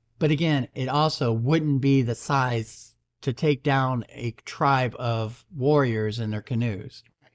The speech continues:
Secondly, eighteen hundreds, the Native Americans, could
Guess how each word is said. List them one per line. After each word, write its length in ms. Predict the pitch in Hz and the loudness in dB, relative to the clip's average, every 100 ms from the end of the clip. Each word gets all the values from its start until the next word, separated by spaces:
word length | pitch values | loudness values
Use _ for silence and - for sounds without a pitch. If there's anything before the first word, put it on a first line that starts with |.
| _ _ _ _ _ _ _ _ | _ _ _ _ _ _ _ _
Secondly, 880 | - - - 185 170 120 110 104 123 - _ _ _ _ _ _ _ 180 - _ | -18 -6 0 0 0 -4 -4 -8 -10 -14 _ _ _ _ _ _ _ -20 -20 _
eighteen 360 | - 156 - 160 | -4 -2 0 0
hundreds, 880 | 156 165 165 165 160 156 147 - - | 0 0 2 2 2 2 -2 -8 -8
the 100 | 135 | -2
Native 320 | 131 139 139 | 2 2 2
Americans, 800 | 127 139 147 143 151 143 139 - - | 2 4 2 2 0 0 0 -4 -16
could 300 | - 180 | -2 0